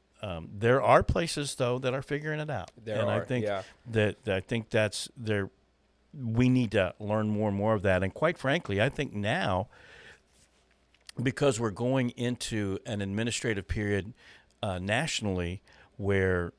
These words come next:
Speaker 1: um, m-, many of the policies that are being, uh, uh, really ramped up and supported and, and, and defended by our president and vice president, um, as Christians,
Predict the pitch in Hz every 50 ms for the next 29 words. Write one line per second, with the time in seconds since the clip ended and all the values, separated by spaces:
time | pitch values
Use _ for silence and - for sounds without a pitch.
0 | _ _ _ _ _ _ _ _ _ - 104 101 95 92 87 85 90 - _ -
1 | 104 - _ - 113 110 - - - 135 123 107 101 107 113 120 117 104 98 -
2 | - - 110 104 110 117 107 - - 107 98 90 107 95 90 92 90 87 101 98
3 | 95 92 87 - - - - - - - _ - - 123 107 95 92 87 80 82
4 | 87 87 - - - _ _ _ _ - - - 87 - - 90 110 113 107 101
5 | 87 85 90 98 104 107 107 101 - - 104 101 107 - - 90 - - 90 82
6 | - - - 107 101 104 98 101 87 87 85 85 85 - - - 101 90 82 87
7 | 87 - 98 92 87 92 - - 110 104 107 87 98 90 82 82 - - - 123
8 | 123 135 127 104 104 90 95 92 95 104 - - - - - - - - - _
9 | _ _ - 104 95 90 101 107 131 - - - 113 101 92 98 85 90 92 90
10 | - _ _ _ _ _ _ _ - 101 98 92 90 85 82 85 - _ _ _
11 | _ - 101 101 - - - 151 170 - - 127 104 92 - - -